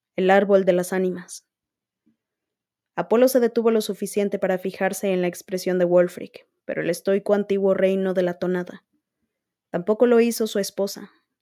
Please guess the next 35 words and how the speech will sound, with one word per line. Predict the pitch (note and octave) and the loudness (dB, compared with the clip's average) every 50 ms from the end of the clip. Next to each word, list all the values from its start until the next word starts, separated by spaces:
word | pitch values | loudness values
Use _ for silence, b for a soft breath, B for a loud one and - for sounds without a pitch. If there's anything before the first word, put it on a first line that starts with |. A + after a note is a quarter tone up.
| _ - | _ -8
aunque | - F#3+ F#3+ F#3 - F#3+ | -4 -4 -2 0 2 2
el | F#3 F#3 F3+ | 2 2 4
pergamino | - F#3 F#3 F#3 F#3+ G3+ G#3 A3 A#3 A#3 | 2 2 2 2 2 2 2 2 2 2
no | A3+ A3 | 2 2
la | A3 A3 | 2 0
mencionaba | A3 G#3 G#3 - - F#3 F#3+ F#3 F3+ F#3+ | 0 0 -2 -2 -2 -2 -2 0 0 0
a | F#3 F#3 | 2 4
ella, | F#3+ G3 G3+ F#3+ F3+ F3+ F3+ F3+ F3+ | 4 2 2 0 -2 -2 -2 -2 -4
así | F3+ - - F#3 | -6 -6 -8 -8
que | - F#3+ F3+ | -8 -10 -10
quizá | F#3+ F3+ - F#3+ F#3+ | -8 -8 -4 -4 -2
no | F#3+ F#3 | -2 -4
sabía | - F#3+ F3+ F#3 F3+ | -4 -4 -4 -2 -2
nada | F#3 F3+ F3+ F3 F3+ F3 | -2 -2 -2 -2 -2 -2
al | F3+ F3 F3+ | -4 -4 -6
respecto. | F#3 F3+ - - F3+ F3+ - - - - _ _ _ _ _ _ _ _ _ _ _ _ _ _ _ _ _ _ _ _ _ _ _ _ _ _ _ _ _ _ - | -8 -10 -8 -6 -6 -6 -8 -10 -20 -20 _ _ _ _ _ _ _ _ _ _ _ _ _ _ _ _ _ _ _ _ _ _ _ _ _ _ _ _ _ _ -6
No | C4 C#4+ | -2 0
había | C#4+ F#3 G#3+ G#3 G#3+ G#3+ G#3 | 0 2 4 6 6 8 8
oído | G#3 G#3 G#3+ G3+ G#3+ G#3 | 8 6 6 6 6 6
hablar | G3 G3+ G3 G3 F#3+ | 6 6 4 4 4
de | F#3+ G3 F#3+ F#3+ | 4 2 4 2
este | F#3+ F#3+ - - G3 | 0 0 0 0 2
árbol | F#3 F#3 F#3 F#3 F#3 F3+ | 2 4 4 2 2 2
hasta | F3+ F3+ - - | 0 -2 -2 -2
el | F#3 F#3 F#3 | -2 -2 -2
día | G3+ A3 A#3 A3+ A3 | -2 0 0 0 0
en | G#3 G#3 | 0 0
el | G3 F#3 | -2 -2
que | F3+ G#3 | -2 -2
un | G3 G3+ | 0 0
amigo | G3+ G#3 G#3 G3+ G3+ | 0 0 0 0 0
me | G3+ G3 F#3 | 0 -2 0
dio | F3+ F#3+ F#3 F#3+ | 0 2 2 2
este | F#3+ F#3 - - | 2 0 -2 -6
pergamino. | F#3+ F#3 F3+ F3+ F3+ F3 F3+ F3 F3+ F3+ - F3 | -4 -2 -2 -2 0 0 0 0 -2 -4 -6 -12